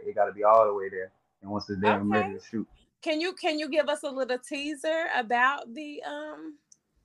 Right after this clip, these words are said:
Speaker 2: the, um, the video, or you don't want, or, or you just wanna pop out with it?
Speaker 1: Just know it's gonna be a lot of Dodgers.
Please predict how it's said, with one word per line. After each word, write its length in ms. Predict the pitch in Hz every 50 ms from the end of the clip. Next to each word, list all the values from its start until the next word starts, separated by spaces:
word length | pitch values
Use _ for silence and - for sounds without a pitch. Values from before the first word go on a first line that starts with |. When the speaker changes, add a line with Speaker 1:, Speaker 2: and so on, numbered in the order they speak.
| _ _ _ _ _ _ _ _ _ _ -
Speaker 2:
the, 280 | 233 240 254 254 - 247
um, 420 | 254 262 254 254 254 247 254 262
the 140 | 254 269 262
video, 520 | 233 277 277 285 285 285 285 277 277 285
or 160 | - 208 202
you 140 | 214 214 220
don't 140 | 220 214 214
want, 200 | 214 214 202 -
or, 200 | - 196 202 -
or 200 | - 202 208 208
you 160 | 220 233 233
just 180 | 202 226 202 -
wanna 220 | 208 202 190 180
pop 320 | - - 208 196 208 208 214
out 240 | 196 185 165 139 120
with 160 | 151 139 117
it? 140 | 101 - - _ _ _ _ _ _ _ _ _ _ _ _ _ _ _ _ _ _ _ _ _ _ _ _ _ _ _ _ _ _ _ 123 113
Speaker 1:
Just 160 | 131 131 123
know 200 | 127 117 110 110
it's 100 | 107 107
gonna 200 | 110 110 104 104
be 100 | 104 104
a 80 | 101 101
lot 240 | 107 110 120 117 120
of 80 | 110
Dodgers. 460 | 104 104 98 92 87 - _ - -